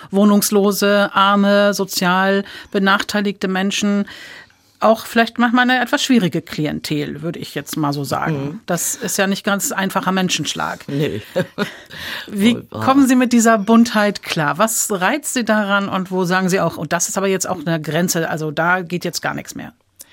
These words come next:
Speaker 2: Sie müssen vom Charakter her, äh, in der Lage sein, ein bisschen Chamäleon zu spielen. Will heißen, sich also auf die jeweilige Persönlichkeit einstellen wollen,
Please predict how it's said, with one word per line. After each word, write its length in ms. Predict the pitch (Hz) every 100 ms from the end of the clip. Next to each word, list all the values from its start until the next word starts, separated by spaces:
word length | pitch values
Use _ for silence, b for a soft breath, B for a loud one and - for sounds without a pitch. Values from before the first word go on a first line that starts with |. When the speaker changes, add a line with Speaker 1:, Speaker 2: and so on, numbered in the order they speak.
| B B B B B B
Speaker 2:
Sie 160 | 180
müssen 500 | 180 196 180 185 165 - - - 98 123
vom 320 | - 180 175
Charakter 500 | 170 165 165 - 120
her, 380 | 113 117 104 - B B B B
äh, 260 | 131 143 123
in 80 | 160
der 140 | 160
Lage 340 | 160 160 147 135
sein, 300 | 147 143 -
ein 180 | 147
bisschen 460 | 135 151 - 139 123
Chamäleon 760 | 147 147 147 127 113 101 92
zu 160 | - 95
spielen. 480 | - - 95 82 80 _ _ _ _ b b b b b b b b
Will 180 | 147 139
heißen, 360 | 147 156 156 139
sich 280 | 151 - 135
also 220 | 139 131
auf 200 | 104 135
die 160 | 143
jeweilige 680 | 139 160 165 151 156 151 147
Persönlichkeit 960 | 120 147 120 151 143 131 - 135 131 -
einstellen 680 | 135 135 - 143 143 127 113
wollen, 520 | 135 139 135 175